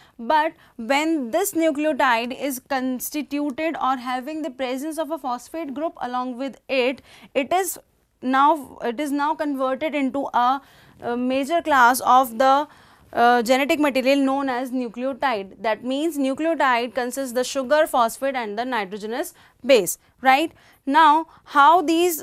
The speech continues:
types of molecules are formed, or you can say the, how these nucleotides are being converted into the polynucleotide chains, which ultimately gives rise to the complete set of a genome. N-, the thing is,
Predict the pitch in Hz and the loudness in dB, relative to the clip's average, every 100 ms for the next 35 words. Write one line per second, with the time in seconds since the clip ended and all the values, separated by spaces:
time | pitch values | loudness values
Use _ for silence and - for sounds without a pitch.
0 | 247 269 269 254 302 294 269 247 254 285 | -2 0 0 -2 -6 -4 -2 -2 -4 -8
1 | 294 285 262 254 262 - 294 269 240 262 | -8 -8 -4 -4 -4 -6 -2 0 0 -2
2 | 240 254 269 285 285 269 285 277 285 269 | -2 -2 -6 -8 -10 -8 -8 -4 -6 -4
3 | 254 285 269 302 311 277 277 262 285 277 | -2 -2 -2 -4 -4 -4 -4 -4 -4 -4
4 | 277 294 240 311 311 285 262 269 294 277 | -2 -4 -4 -4 -4 -4 -4 -4 -4 -6
5 | 254 285 285 254 285 339 330 302 285 269 | -6 -6 -4 -4 -2 -2 -4 -6 -6 -6
6 | 269 - 285 254 254 262 240 254 - _ | -8 -8 -6 -4 -6 -6 -8 -10 -14 _
7 | _ _ _ _ _ - 240 240 311 311 | _ _ _ _ _ -4 -2 -2 -2 -4
8 | 277 294 240 269 269 240 247 247 240 269 | -4 -6 -4 -4 -2 -4 -4 -6 -6 -2
9 | 262 254 247 285 320 - 262 226 247 285 | 0 0 -4 -4 -4 -4 -4 -2 -2 -4
10 | - _ _ 269 254 277 247 185 - _ | -8 _ _ -6 -2 -2 -2 -4 -8 _
11 | _ - - _ _ _ 262 262 - 220 | _ -20 -20 _ _ _ -6 -6 -6 -2
12 | 269 311 339 330 254 254 285 | 0 2 0 2 2 2 -4